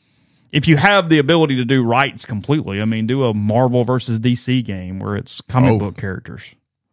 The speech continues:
Speaker 2: You might even get an older audience for that.
Speaker 1: Oh, I mean, yeah, suddenly go, "Hey." I mean, I'm, throw 'em in there.
Speaker 2: Oh, I'm sure there's some people in a room.
Speaker 1: The quarterback's Iron Man for the day, and we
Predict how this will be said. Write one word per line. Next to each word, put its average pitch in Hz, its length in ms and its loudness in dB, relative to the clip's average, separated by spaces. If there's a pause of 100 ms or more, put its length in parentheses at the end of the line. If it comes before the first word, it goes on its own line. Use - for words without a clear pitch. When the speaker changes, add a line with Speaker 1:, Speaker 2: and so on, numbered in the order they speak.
(720)
Speaker 2:
You - 120 -10
might 87 140 -4
even 82 100 -6
get 85 100 -2
an 80 100 -6
older 90 320 -2
audience 76 380 -6
for 80 120 -6
that. 104 220 0
Speaker 1:
Oh, 131 140 4
I 107 80 0
mean, 113 360 0
yeah, 127 200 0
suddenly 143 340 0
go, 120 140 0
"Hey." 139 380 0 (1080)
I - 40 -16
mean, 107 340 -6
I'm, - 200 -8 (360)
throw 135 140 0
'em 151 80 0
in 156 100 0
there. 101 320 -2
Speaker 2:
Oh, 131 120 2
I'm 165 100 2
sure 190 180 0
there's 160 180 4
some 127 120 -4
people 135 260 2
in 123 80 2
a 104 60 2
room. 104 400 2
Speaker 1:
The 135 80 -2
quarterback's 147 480 4
Iron 147 260 2
Man 110 220 -2
for 123 100 -4
the 101 80 -6
day, 104 320 0
and 98 160 -2
we 107 160 -2